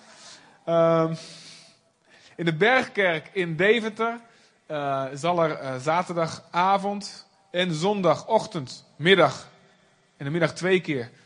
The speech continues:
zal het wandel-, wandeltheater georganiseerd worden. Georganiseerd, eh, uitgevoerd worden. Ehm, het is heel bijzonder. De gemeente Deventer en de V V V, die staan er ook helemaal achter. Ehm, en, ehm, ga daar allemaal naartoe. Dat is ontzettend goed.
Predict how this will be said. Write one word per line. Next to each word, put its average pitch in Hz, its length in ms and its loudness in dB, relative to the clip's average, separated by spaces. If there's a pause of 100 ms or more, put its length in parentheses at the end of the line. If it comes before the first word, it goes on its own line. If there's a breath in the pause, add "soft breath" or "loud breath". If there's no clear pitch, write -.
(120 soft breath)
zal 151 200 -4
het 139 140 -2
wandel-, 190 360 -2
wandeltheater 175 600 0
georganiseerd 147 540 -4
worden. 131 340 -2 (720)
Georganiseerd, 120 600 -8
eh, 123 140 -8
uitgevoerd 175 760 2
worden. 151 400 -2 (520 loud breath)
Ehm, 127 500 -4
het 135 80 -4
is 139 100 -4
heel 202 120 2
bijzonder. 185 340 -2
De 165 60 -8
gemeente 165 260 -4
Deventer 170 300 0
en 160 60 -4
de 143 80 -6
V 147 240 -4
V - 20 -18
V, 160 180 -2
die 156 100 -8
staan 147 200 -8
er 143 60 -6
ook 135 100 -10
helemaal 143 300 -6
achter. 135 340 -10 (380 loud breath)
Ehm, 127 420 0 (680)
en, 135 540 -2 (160)
ehm, 120 360 -14 (200)
ga 214 380 4
daar 180 160 6
allemaal 214 400 0
naartoe. 180 200 -2
Dat 127 100 -4
is 147 60 -12
ontzettend 185 440 -4
goed. 180 260 -8